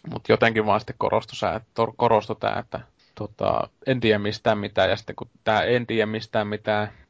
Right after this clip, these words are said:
ja sen yhdistää sitten siihen, niin kun tavallaan ehkä mikä kuitenkin on se suurin tämmönen vitutuksen aihe, on se, että kun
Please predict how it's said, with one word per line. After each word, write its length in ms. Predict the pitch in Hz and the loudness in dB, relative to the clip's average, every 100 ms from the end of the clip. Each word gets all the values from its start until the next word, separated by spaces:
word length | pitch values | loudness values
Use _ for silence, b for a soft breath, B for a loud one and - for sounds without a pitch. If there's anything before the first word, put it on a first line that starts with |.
| _ | _
ja 100 | 113 | 0
sen 160 | 123 101 | 0 -2
yhdistää 400 | 110 107 - 110 | -6 -8 -8 -10
sitten 160 | 113 | -10
siihen, 440 | - 131 117 107 101 | -10 -6 -4 -4 -6
niin 120 | 101 | -8
kun 200 | 104 101 | -10 -6
tavallaan 500 | 107 107 107 107 104 - | -2 0 0 0 -4 -12
ehkä 180 | 120 - | -12 -10
mikä 280 | 104 104 104 | -4 -2 -2
kuitenkin 340 | 107 - - | -4 -8 -10
on 60 | 113 | -10
se 100 | 117 | -8
suurin 460 | - 113 107 104 - B B B B | -6 -2 -4 -6 -14 B B B B
tämmönen 440 | - 92 95 95 69 | -12 -8 -6 -6 -6
vitutuksen 520 | 98 95 95 - - - | -6 -4 -4 -2 -2 2
aihe, 260 | 92 113 | 0 0
on 100 | 101 | -4
se, 200 | - 98 | 0 0
että 180 | - 92 | 0 -4
kun 220 | - - | -8 -12